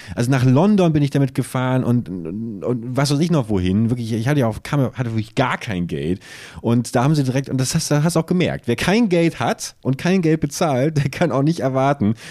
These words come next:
menschenwürdig zu reisen. <laughs> Das muss ich jetzt mal ganz kurz an dieser Stelle sagen. Und, äh, ich glaub, ich wär besser dran gewesen, im Eurotunnel unterzugehen, als, äh, diese Reise, auch auf der Rückreise auch noch antreten zu müssen. Aber naja.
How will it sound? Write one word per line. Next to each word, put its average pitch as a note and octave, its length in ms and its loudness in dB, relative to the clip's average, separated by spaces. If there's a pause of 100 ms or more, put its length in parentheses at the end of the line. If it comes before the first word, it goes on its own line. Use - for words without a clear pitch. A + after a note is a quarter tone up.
(120)
menschenwürdig C3+ 640 2
zu G#2 120 -4
reisen. E2+ 480 0
<laughs> - 60 -4
Das C3+ 300 2
muss F3 100 4
ich D3+ 100 4
jetzt E3 140 0
mal C#3+ 120 2
ganz D3 200 0
kurz C3+ 220 0
an B2+ 80 -2
dieser A2+ 180 2
Stelle G#2 280 2
sagen. E2+ 380 0 (440)
Und, A2 400 0
äh, G#2+ 360 2
ich A2 180 -2
glaub, C#3+ 140 2
ich C#3 60 2
wär C3+ 80 2
besser C#3+ 220 2
dran C3 180 2
gewesen, A#2+ 360 2
im A2+ 80 4
Eurotunnel A2+ 420 2
unterzugehen, G2 640 2
als, F2+ 380 -4
äh, F#2+ 180 2
diese F2+ 240 0
Reise, F#2 360 2
auch F#2+ 60 -4 (120)
auf F#2+ 100 -4
der G2+ 100 -6
Rückreise F2+ 380 -2
auch D#2 40 -4
noch D#2 140 -4
antreten E2 380 -4
zu E2 140 -10
müssen. D2 340 -10
Aber D3+ 180 2
naja. C#2 300 -2